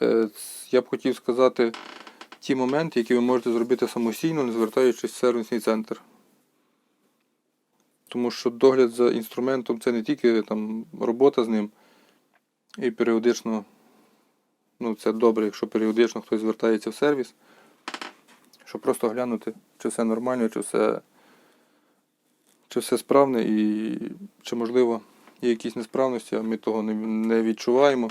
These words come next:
працюємо. Коротше, е, те, що можна зробити самостійно. Е, я, як правило, свій інструмент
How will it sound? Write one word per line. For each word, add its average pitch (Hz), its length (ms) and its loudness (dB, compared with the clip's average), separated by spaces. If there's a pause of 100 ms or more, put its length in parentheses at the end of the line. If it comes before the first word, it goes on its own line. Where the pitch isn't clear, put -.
працюємо. 113 580 0 (1400)
Коротше, 123 440 2
е, 107 580 4 (260)
те, 139 180 6
що 131 160 -4
можна 120 260 0
зробити 113 360 0
самостійно. 110 580 -2 (1300)
Е, 127 200 2
я, 135 200 10
як 139 180 8
правило, 120 420 8
свій 127 180 -2
інструмент 120 640 0